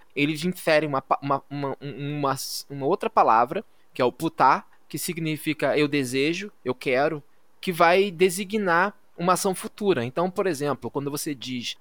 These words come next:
é, "Arraputá, Rio de Janeiro, pupé, uerrol",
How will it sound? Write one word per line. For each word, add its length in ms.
é, 560
"Arraputá, 800
Rio 120
de 60
Janeiro, 220
pupé, 380
uerrol", 480